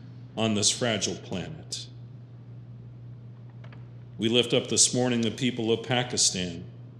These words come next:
who are struggling through severe flooding, and more than fifty have died and many are displaced.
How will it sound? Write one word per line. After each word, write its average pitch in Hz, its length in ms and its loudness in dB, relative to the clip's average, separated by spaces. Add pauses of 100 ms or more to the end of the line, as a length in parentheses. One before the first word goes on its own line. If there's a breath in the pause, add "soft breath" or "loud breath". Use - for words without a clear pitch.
(480)
who 107 140 2
are 104 80 6
struggling 120 580 4
through 110 240 0
severe 120 460 4
flooding, 120 420 2
and 104 100 2
more 110 160 2
than 104 200 2
fifty 117 460 2
have 104 220 -2
died 101 320 2
and 101 160 2
many 110 220 2
are 101 140 0
displaced. - 840 -2